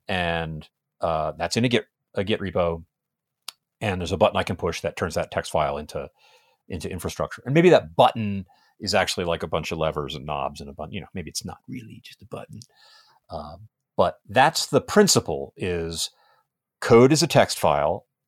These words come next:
I put code in a Git repo, and now I describe my infrastructure as a text file, and I put that infrastructure in a Git repo.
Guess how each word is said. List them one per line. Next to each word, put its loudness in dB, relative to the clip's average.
I 2
put -10
code 2
in 0
a 4
Git -2
repo, -8
and -6
now -4
I -4
describe -4
my -6
infrastructure 4
as -2
a -10
text -2
file, -2
and -6
I -6
put -6
that 0
infrastructure 0
in -4
a -4
Git -4
repo. -6